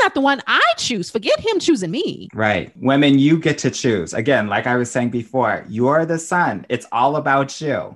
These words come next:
Speaker 2: I truly believe, and this is what I tell all of my clients, that you lead the relationship. You lead it based on being able to accept and reject what is happening around you.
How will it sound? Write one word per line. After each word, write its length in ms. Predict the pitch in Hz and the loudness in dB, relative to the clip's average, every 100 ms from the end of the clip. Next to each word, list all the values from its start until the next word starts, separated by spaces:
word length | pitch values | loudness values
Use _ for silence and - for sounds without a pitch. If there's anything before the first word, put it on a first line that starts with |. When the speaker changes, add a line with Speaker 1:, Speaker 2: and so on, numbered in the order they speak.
| - | -4
Speaker 2:
I 280 | 123 147 147 | -2 0 -2
truly 360 | - 175 165 | -4 -2 -2
believe, 400 | 147 135 139 139 | -4 -2 -2 -4
and 100 | 117 | -6
this 140 | 113 117 | -10 -14
is 100 | 113 | -10
what 120 | 113 | -10
I 80 | 110 | -10
tell 160 | 120 | -10
all 180 | 104 110 | -8 -8
of 100 | 110 | -8
my 120 | 113 | -12
clients, 420 | 110 113 117 120 | -12 -10 -8 -8
that 180 | 117 - | -10 -10
you 280 | 113 135 196 | -10 -10 -8
lead 320 | 156 117 107 | -8 -8 -8
the 80 | 98 | -10
relationship. 800 | 98 90 90 - - - - - - | -12 -12 -14 -14 -18 -18 -20 -20 -12
You 340 | 135 196 214 | -6 -6 -6
lead 280 | 151 127 139 | -4 -2 -2
it 280 | 156 185 - | -4 -8 -6
based 440 | 127 131 131 - - | -4 -4 -6 -14 -10
on 420 | 117 113 113 110 | -4 -4 -4 -8
being 400 | 113 127 127 123 | -6 -4 -4 -4
able 400 | 110 117 120 120 - - | -8 -10 -10 -12 -14 -14
to 360 | 110 104 95 _ _ _ _ | -12 -10 -14 _ _ _ _
accept 640 | 107 - - 131 156 - - | -20 -18 -12 -12 -14 -20 -16
and 180 | 110 110 | -12 -10
reject 600 | 107 113 98 - _ _ | -12 -12 -12 -14 _ _
what 180 | 110 101 | -18 -16
is 100 | 98 | -16
happening 460 | - 92 - 95 98 | -18 -20 -18 -18 -18
around 460 | 82 80 95 - | -18 -18 -18 -20
you. 100 | - | -20